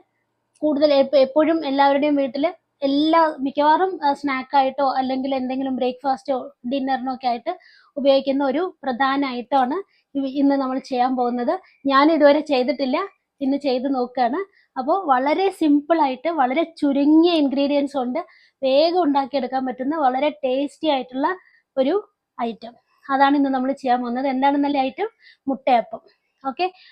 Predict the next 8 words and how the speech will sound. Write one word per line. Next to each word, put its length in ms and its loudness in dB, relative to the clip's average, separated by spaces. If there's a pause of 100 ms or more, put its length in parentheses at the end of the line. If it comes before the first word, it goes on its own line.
(100)
അപ്പൊ 140 -4
നമുക്ക് 340 0
ഈ 80 4
മുട്ടയപ്പത്തിന് 720 0 (340)
എന്തൊക്കെയാണ് 600 2
ചേരുവകൾ 420 0
എന്ന് 220 -6
നമുക്ക് 240 -8